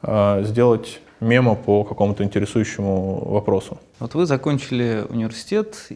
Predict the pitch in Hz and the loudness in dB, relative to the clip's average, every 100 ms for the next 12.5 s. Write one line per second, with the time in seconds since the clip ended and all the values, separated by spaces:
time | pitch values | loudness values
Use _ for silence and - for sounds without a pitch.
0 | - 139 180 175 170 151 127 120 139 156 | -8 -4 -2 0 0 -2 -2 -2 0 2
1 | 123 - 147 139 131 123 120 - - - | 0 2 2 2 2 2 0 -4 -12 -12
2 | 135 117 110 104 - 123 123 - - 113 | -6 -2 -2 -4 -4 -4 -4 -10 -6 -6
3 | 107 - - - _ _ - 107 107 110 | -6 -14 -20 -20 _ _ -4 0 0 2
4 | 127 123 104 - - _ _ - - 131 | 0 0 -6 -10 -16 _ _ -18 2 6
5 | 151 147 165 147 135 135 160 127 117 113 | 6 4 2 2 4 4 6 6 6 4
6 | 107 110 113 110 113 135 - - - - | 4 4 4 2 2 4 4 6 4 6
7 | 220 202 247 226 147 143 180 170 170 131 | 6 10 10 10 8 8 6 6 6 6
8 | 226 - _ _ 85 82 104 123 127 92 | 4 2 _ _ -6 0 4 4 2 0
9 | 92 98 90 87 - _ _ _ _ _ | 2 2 0 -2 -6 _ _ _ _ _
10 | _ _ - 98 107 117 98 92 - - | _ _ -4 2 6 6 6 2 0 0
11 | 147 127 214 185 113 107 107 104 - 117 | 0 0 0 2 6 6 6 4 4 4
12 | 117 104 92 101 - | 4 0 0 -2 -2